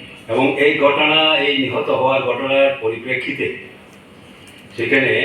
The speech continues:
এথনিক ক্ল্যাশ সংগঠিত হয়। কিছু দুষ্কৃতিকারী একশো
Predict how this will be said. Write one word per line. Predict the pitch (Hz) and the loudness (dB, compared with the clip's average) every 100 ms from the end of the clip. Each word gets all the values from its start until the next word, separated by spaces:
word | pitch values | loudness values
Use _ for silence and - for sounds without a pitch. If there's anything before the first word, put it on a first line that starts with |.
| - - - - - - - - - | -4 -8 -16 -20 -20 -20 -20 -12 -4
এথনিক | 147 143 165 170 - | -2 0 0 0 -2
ক্ল্যাশ | - - - - - - - - - - - - - - - - - 98 | 0 2 0 -6 -8 -12 -18 -20 -20 -20 -20 -20 -20 -20 -20 -20 -14 -10
সংগঠিত | 101 95 98 104 - - | -8 -8 -8 -6 -4 0
হয়। | - - 92 - - - - - - - - - - - | 0 0 -2 -12 -20 -20 -20 -20 -20 -20 -20 -20 -20 -10
কিছু | 110 113 110 | -6 -4 -4
দুষ্কৃতিকারী | 101 - 110 107 104 - 110 117 123 - - - - - - - - - - - - - - - - - - - - - | -6 -8 -8 -6 -4 -2 -2 -2 -6 -14 -20 -20 -20 -20 -20 -20 -20 -20 -20 -20 -20 -20 -20 -20 -20 -20 -20 -14 -4 -2
একশো | - 160 | 2 2